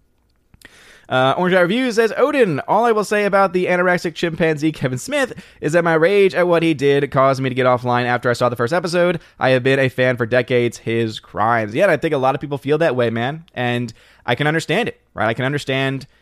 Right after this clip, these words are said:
when you are a huge fan, when you love a, you know, love source material, you love certain characters, you love certain stories, and then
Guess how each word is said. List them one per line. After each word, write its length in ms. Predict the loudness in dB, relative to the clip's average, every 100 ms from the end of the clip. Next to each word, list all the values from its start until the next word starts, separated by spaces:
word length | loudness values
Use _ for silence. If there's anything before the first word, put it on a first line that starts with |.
| _
when 380 | -4 -2 0 -2
you 260 | 0 0
are 240 | 2 0 0
a 80 | -2
huge 300 | -2 -4 -2
fan, 460 | -2 -2 -2 -4
when 120 | -6
you 140 | -4 -2
love 560 | 2 2 2 -2 -10 _ _ -10
a, 420 | -6 -4 -4 -6 -8
you 100 | -10
know, 100 | -6
love 240 | -2 -2
source 240 | -2 -4 -4
material, 500 | -2 2 4 4 2
you 120 | 0
love 260 | -2 -2 -2
certain 260 | -6 -6
characters, 600 | -2 0 0 0 -2 -2
you 80 | -6
love 160 | -6 -6
certain 220 | -8 -8
stories, 420 | -4 0 0 0
and 100 | 0
then 180 | -2 -2